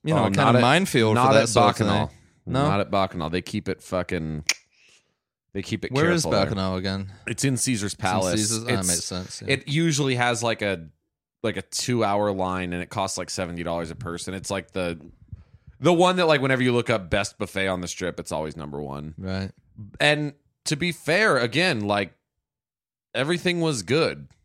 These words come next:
Speaker 2: Everything was really good. It's kinda like a buffet of, like, gourmet foods, which is not that common, and they're all
Speaker 1: Mm.
Speaker 2: done well, shockingly. Even,
Speaker 1: Okay.
Speaker 2: like, sushi, which almost every buffet has some kind of sushi. This fucking shit was good.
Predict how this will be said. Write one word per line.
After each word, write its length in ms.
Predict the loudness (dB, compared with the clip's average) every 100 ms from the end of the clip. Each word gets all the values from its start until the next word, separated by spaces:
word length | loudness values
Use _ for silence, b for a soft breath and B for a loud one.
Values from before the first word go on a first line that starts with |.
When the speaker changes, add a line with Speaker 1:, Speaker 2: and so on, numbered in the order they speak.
| -20 -8
Speaker 2:
Everything 320 | -4 -2 0
was 180 | -2 -2
really 340 | 0 0 0
good. 360 | -2 -2 -2 -8 -18 -20 -20 _ _ _ _
It's 160 | -4 0
kinda 200 | 0 2
like 140 | 2
a 60 | -2
buffet 460 | -4 -6 0 2
of, 220 | 2 0 -2
like, 260 | -4 -4
gourmet 460 | -2 0 0 -2 -4
foods, 400 | -6 -10 -10 -12
which 140 | -10
is 100 | -8
not 320 | -6 -6 -6 -6
that 280 | -6 -6
common, 520 | -10 -8 -6 -6 -8 -8
and 140 | -4
they're 120 | 0
all 120 | 0
Speaker 1:
Mm. 60 | 0
Speaker 2:
done 380 | -2 -2 -6 -10
well, 460 | -4 -2 -2 -6 -14
shockingly. 600 | -6 -4 -2 -4 -10 -10 B B -2
Even, 180 | 2 4
Speaker 1:
Okay. 40 |
Speaker 2:
like, 140 | 2 2
sushi, 640 | 0 2 2 2 -2 -4
which 280 | -6 -4 -6 b b
almost 240 | 0 2 2
every 160 | 0
buffet 280 | -2 -2 -2
has 180 | 0 -2
some 220 | -2 -4
kind 160 | -4 -6
of 60 | -6
sushi. 580 | -4 -2 -2 -4 -6 -10 b b b b
This 480 | 0 0 2 -2 -2
fucking 280 | -2 -2 -2
shit 260 | 0 -2 -4
was 160 | -12
good. 480 | -8 -4 -4 -4 -12